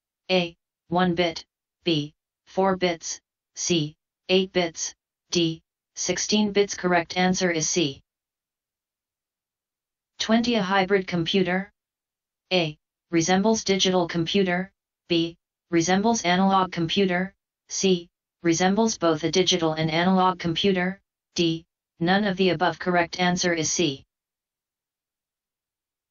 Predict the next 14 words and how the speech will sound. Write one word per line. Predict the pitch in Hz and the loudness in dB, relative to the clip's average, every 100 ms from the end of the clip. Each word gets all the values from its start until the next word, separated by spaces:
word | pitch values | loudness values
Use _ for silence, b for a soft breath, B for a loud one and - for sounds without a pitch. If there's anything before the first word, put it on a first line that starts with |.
| _ | _
Twenty-one. | - 226 233 226 220 202 | -2 0 0 0 0 2
What | 190 180 | 0 0
is | 170 | 0
approximately | 170 - 202 202 190 170 170 | -2 0 0 0 0 2 2
one | 156 175 180 | 2 2 2
billion | 175 180 180 170 | 2 2 0 0
bytes? | 180 202 - - - _ _ _ _ _ _ _ - | 0 -2 -6 -12 -12 _ _ _ _ _ _ _ -2
A, | 180 165 - _ _ - | 0 -2 -10 _ _ -4
kilobyte, | 220 202 165 160 151 - _ _ _ - | 0 2 2 0 -2 -10 _ _ _ -2
B, | 175 165 170 _ _ _ - | -2 -2 -8 _ _ _ -2
bit, | 175 165 - _ _ _ - | -2 -2 -10 _ _ _ -10
C, | - 196 180 - _ _ _ | 0 0 0 -4 _ _ _
gigabyte, | - 185 175 170 160 170 - _ _ _ | 0 2 2 0 0 -4 -14 _ _ _
D, | 170 165 165 | -2 0 -2